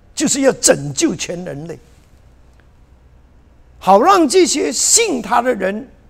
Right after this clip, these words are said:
可以得到罪的赦免，成为神的儿女。然后这一些神的儿女又去影响更多的人，也成为神的儿女，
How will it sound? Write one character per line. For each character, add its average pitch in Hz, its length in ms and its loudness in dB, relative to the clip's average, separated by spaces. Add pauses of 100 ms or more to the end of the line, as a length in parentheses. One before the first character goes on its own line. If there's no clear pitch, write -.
(300)
可 208 120 -4
以 226 80 0
得 202 140 -8
到 208 140 -2
罪 294 360 -4
的 190 120 -4
赦 220 240 -6
免， 143 240 -10
成 208 140 -10
为 196 80 -8
神 180 340 -6
的 254 160 -6
儿 180 160 -4
女。 165 160 -12 (1400)
然 226 300 6
后 349 140 2
这 403 340 2
一 311 200 6
些 254 460 -4 (160)
神 - 280 -2
的 330 140 4
儿 254 100 2
女 190 280 -4
又 320 280 6
去 320 220 -4
影 262 320 -6
响 160 300 -6
更 339 240 -4
多 247 160 -2
的 226 40 -8
人， 196 220 -6 (220)
也 190 120 4
成 262 280 -4
为 240 100 -4
神 190 300 -4
的 214 180 -4
儿 170 80 -2
女， 165 180 -10